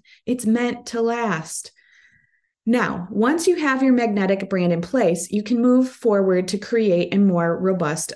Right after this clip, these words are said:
marketing strategy. As I mentioned earlier, if you have a marketing strategy that's not converting, you might want to take a step back, slow down to speed up, and reevaluate your current brand. If you need help in that area,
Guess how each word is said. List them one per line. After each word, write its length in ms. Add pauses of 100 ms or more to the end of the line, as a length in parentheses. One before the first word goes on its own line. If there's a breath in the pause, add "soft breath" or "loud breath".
marketing 400
strategy. 720
As 100
I 60
mentioned 460
earlier, 540
if 140
you 100
have 220
a 60
marketing 340
strategy 480
that's 240
not 180
converting, 680 (440 loud breath)
you 140
might 220
want 200
to 40
take 160
a 40
step 240
back, 320
slow 380
down 300
to 100
speed 400
up, 420 (240)
and 160
reevaluate 880
your 120
current 320
brand. 460 (800 soft breath)
If 120
you 100
need 260
help 260
in 100
that 200
area, 520